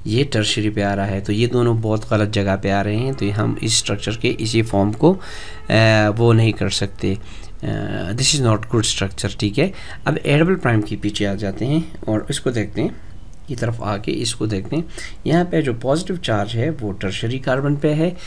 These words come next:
that's good, बहुत अच्छी बात। और अगर आप देखें तो negative charge जो है वो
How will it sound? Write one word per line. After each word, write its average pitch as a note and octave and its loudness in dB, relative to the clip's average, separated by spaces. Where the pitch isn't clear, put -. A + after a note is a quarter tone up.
that's E3+ 4
good, G2+ 0
बहुत G2 0
अच्छी A#2 0
बात। D#3 2
और C#3+ 4
अगर A#2+ -2
आप D#3+ 0
देखें A#2 -2
तो A2+ -4
negative D#3+ 0
charge A2+ 0
जो G#2+ -4
है A#2 2
वो C3 -2